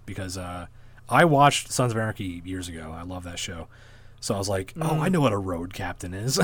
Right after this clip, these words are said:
Speaker 1: <laughs> I know what Nomad is." Yeah, I was like, "That's awesome. That's so
Speaker 2: Uh-huh.
Speaker 1: cool." Uh, and,
Speaker 2: Yeah.
Speaker 1: uh, yeah, I just thought in general, uh, Bend Studio really just nailed the atmosphere and the environment. Like, you could tell that they did a ton of research on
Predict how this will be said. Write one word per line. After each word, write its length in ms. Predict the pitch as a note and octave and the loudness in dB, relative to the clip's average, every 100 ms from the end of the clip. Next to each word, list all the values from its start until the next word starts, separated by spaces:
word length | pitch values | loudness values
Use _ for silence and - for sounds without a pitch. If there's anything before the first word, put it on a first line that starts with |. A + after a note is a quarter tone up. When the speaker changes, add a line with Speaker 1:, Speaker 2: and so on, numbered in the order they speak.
| - | 4
Speaker 1:
<laughs> 140 | G#3+ | 2
I 120 | D3+ | 4
know 120 | E3 C#3 | 6 6
what 120 | G#2+ | 4
Nomad 300 | F2+ F#2 G#2 | -2 -4 -2
is." 140 | B2 | 6
Yeah, 100 | D3 | 6
I 40 | G#2+ | 6
was 80 | |
like, 120 | A2+ B2+ | 2 -2
"That's 160 | D3+ | -2
awesome. 340 | D#3 F3 E3+ A#2 | 0 0 2 0
That's 140 | A2+ | 4
so 80 | G3+ | 6
Speaker 2:
Uh-huh. 320 | G3 D#3+ E3+ - - - - | 8 8 4 0 -10 -16 -16
Speaker 1:
cool." 180 | - A2+ | -4 2
Uh, 180 | A#2 A2 - | 2 0 0
and, 160 | A#2+ | 6
Speaker 2:
Yeah. 120 | F#3 A#2+ | 8 8
Speaker 1:
uh, 340 | A#2 A#2 A2+ - - | 8 6 2 -2 -6
yeah, 200 | A#2 C#3 | 4 6
I 60 | B2 | 8
just 200 | D3+ - | 4 2
thought 240 | A3+ A3+ | 4 4
in 120 | F3 | 4
general, 540 | G#2+ A2+ C3 A#2 G2+ F2+ - - - | 2 2 4 2 0 -4 -14 -18 -8
uh, 260 | G#2 G2+ | -4 -4
Bend 520 | F#2 G#2 C#3 E3 D#3+ - | -2 0 2 2 0 -4
Studio 380 | A#2+ A2 A2 G2+ | -4 -4 -2 -2
really 320 | G2+ G#2+ G2 | -4 -4 -6
just 220 | G2+ F#2+ | -8 -8
nailed 320 | F2+ F#2 F#2+ | -8 -8 -6
the 140 | F#2+ F2 | -6 -6
atmosphere 540 | G2+ G2 - E2 D2 | -8 -8 -10 -10 -12
and 120 | D2+ | -14
the 40 | D#2+ | -12
environment. 540 | E2 F2 F#2+ E2+ D2 | -12 -10 -10 -10 -12
Like, 180 | E2 - | -12 -10
you 80 | G#2 | -6
could 140 | A#2+ | -6
tell 260 | - C3+ C#3 | -4 -2 -2
that 120 | B2 | -2
they 140 | G#2+ G#2 | -4 -6
did 380 | G#2+ G#2+ G#2 - - - - - - - | -6 -6 -6 -10 -18 -20 -20 -20 -16 -6
a 160 | G#2 | -6
ton 500 | G2 - D#3 D#3 G2 | -4 -2 2 2 0
of 180 | F2+ F#2 | -6 -8
research 520 | G2+ G2+ - E2+ E2 | -6 -4 -4 -6 -8
on 400 | F2+ F2 F2 E2+ | -10 -10 -10 -12